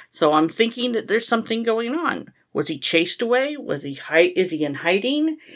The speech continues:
He's not a researcher, so, um, I have to call, I, I have to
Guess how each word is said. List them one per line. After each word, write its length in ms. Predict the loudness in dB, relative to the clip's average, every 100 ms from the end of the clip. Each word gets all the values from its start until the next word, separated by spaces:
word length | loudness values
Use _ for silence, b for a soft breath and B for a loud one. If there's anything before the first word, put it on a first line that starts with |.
| B B
He's 240 | -4 0 4
not 220 | 6 6
a 40 | 4
researcher, 840 | 2 0 2 2 2 -2 -2 -4 -10
so, 720 | -2 4 6 4 0 -4 -12 B B B B _ _ 2
um, 500 | 4 6 4 -2 -6 -14 _ -2
I 140 | 0
have 240 | 0 -2 -4
to 80 |
call, 580 | -4 2 4 4 2 -2 -12 _ _ _ _ _ _ -2
I, 180 | 2 4
I 100 | 2
have 240 | 2 0
to 120 | -2